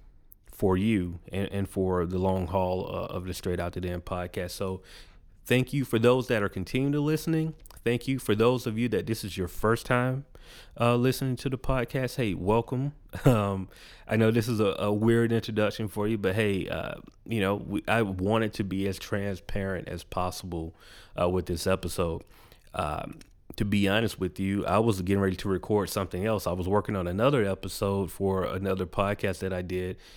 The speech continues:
and we had a, a cancellation at the last minute, and I was getting ready to shut down the computer, and then I said, "You know what? I think it's time. It's time to come back and deliver you guys, um,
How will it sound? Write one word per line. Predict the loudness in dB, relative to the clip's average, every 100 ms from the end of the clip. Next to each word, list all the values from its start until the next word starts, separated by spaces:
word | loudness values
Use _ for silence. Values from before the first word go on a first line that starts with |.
| -20 -4
and | 0 2
we | 2
had | 2 2
a, | 2 0 -2 -2 -2
a | -4
cancellation | -2 -2 0 0 2 2 -2
at | -2
the | -2
last | -2 0 2
minute, | 4 4 0 -8 -20 -20 -8
and | -2 2
I | 4
was | 2 2
getting | 0 2
ready | 2 2 0
to | -2
shut | 0 2 2
down | 0 -2
the | -2
computer, | -4 -4 -2 -2
and | -2 -2
then | -2 -2
I |
said, | -4 -4 -4
"You | -4
know | -2 0
what? | 2 0 -2 -12 -20 -20 -20 -20 -20 -20 _ _ _ _ _ -20 -20
I |
think | -8 -8
it's | -8 -6
time. | -8 -8 -16 _ -20 _ _ _ _ _ _ _ -14
It's | -14
time | -10 -4 0 0 -2 -6
to | -10 -10
come | -8 -8
back | -6 -8 -8 -12 -20 -20 -20 -16 -8
and | -4 -2
deliver | -2 -2 -4 -6
you | -6
guys, | -6 -6 -6 -8 -10 -12 -16 -18 -20 -20 -10
um, | -4 -2 -2 -4 -6 -10